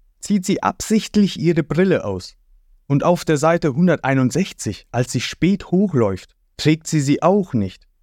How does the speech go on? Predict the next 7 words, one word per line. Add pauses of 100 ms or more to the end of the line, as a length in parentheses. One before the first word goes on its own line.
Ist
sie
nur
ein
Accessoire? (840)
Oda
antwortet,